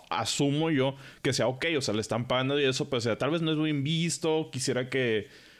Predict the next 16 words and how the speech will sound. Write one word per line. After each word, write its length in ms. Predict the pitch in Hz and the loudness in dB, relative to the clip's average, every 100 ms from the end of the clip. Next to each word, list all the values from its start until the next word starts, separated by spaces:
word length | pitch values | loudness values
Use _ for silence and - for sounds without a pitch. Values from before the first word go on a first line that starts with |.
| - | -4
aportara 420 | 135 127 131 120 | -2 0 0 0
más 140 | 131 123 | 2 2
de 80 | |
la 80 | 127 | 0
sociedad, 560 | 127 120 113 120 127 127 | 0 0 2 2 2 2
de 80 | 127 | 0
un 100 | 120 | 0
trabajo 320 | 120 113 120 | 0 0 0
más 460 | 117 117 110 - - - - - | 0 2 0 -4 -8 -18 -18 -4
normal 1080 | 131 120 117 143 143 139 135 135 135 117 110 | 0 2 2 2 2 2 2 2 0 -2 -2
o, 400 | 113 117 110 107 - | 0 2 2 2 2
o 160 | 117 | 0
esa 160 | 113 117 | 0 0
clase 260 | 135 131 | 0 0
de 120 | 120 - | 0 0
cosas. 560 | 131 120 131 131 - | 0 2 0 -2 -6